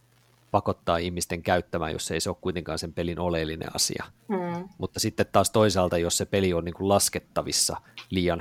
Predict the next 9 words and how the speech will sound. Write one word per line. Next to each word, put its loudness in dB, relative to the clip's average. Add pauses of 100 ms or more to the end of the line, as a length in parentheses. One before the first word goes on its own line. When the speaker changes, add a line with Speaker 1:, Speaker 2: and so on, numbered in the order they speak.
Speaker 1:
helposti, -2
jos -2
kaikki 0
on -2
näköisellä, -4
niin -6
sitten -4
se 2
ehkä -4